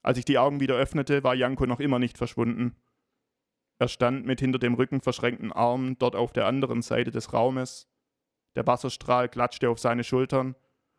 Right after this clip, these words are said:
und er starrte mich an, unbeteiligt, als beobachtete er vom Straßenrand aus den Abriss eines alten Hauses, in dem er nie gelebt hatte. Von Schultergelenk zu Schultergelenk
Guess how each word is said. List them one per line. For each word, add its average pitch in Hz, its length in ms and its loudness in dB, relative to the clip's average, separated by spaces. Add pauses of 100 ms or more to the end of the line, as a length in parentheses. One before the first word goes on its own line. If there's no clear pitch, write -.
und 135 140 0
er 135 100 4
starrte 139 280 0
mich 127 220 -2
an, 135 360 -2 (340)
unbeteiligt, 139 960 0
als 123 260 0
beobachtete 127 640 0
er 120 160 2
vom 123 140 -4
Straßenrand 120 720 -2
aus 120 220 0
den 117 140 -4
Abriss 123 380 -2
eines 117 280 -2
alten 120 360 -2
Hauses, 123 560 -2 (400)
in 123 120 -4
dem 120 120 4
er 120 80 2
nie 123 160 2
gelebt 117 380 -2
hatte. 120 320 -8 (1400)
Von 123 180 0
Schultergelenk 147 840 0
zu - 100 -8
Schultergelenk 123 880 -2